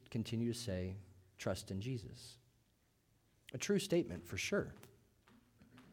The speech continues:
But what does this mean for a person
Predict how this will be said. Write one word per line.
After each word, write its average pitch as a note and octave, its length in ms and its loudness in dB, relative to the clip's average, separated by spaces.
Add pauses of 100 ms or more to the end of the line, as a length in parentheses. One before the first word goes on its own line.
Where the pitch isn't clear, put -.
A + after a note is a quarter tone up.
(1160)
But B2+ 100 8
what B2 280 6
does A2+ 200 2
this G#2 180 -2
mean B2 280 2
for G#2 120 0
a F2 60 2
person F#2 640 -2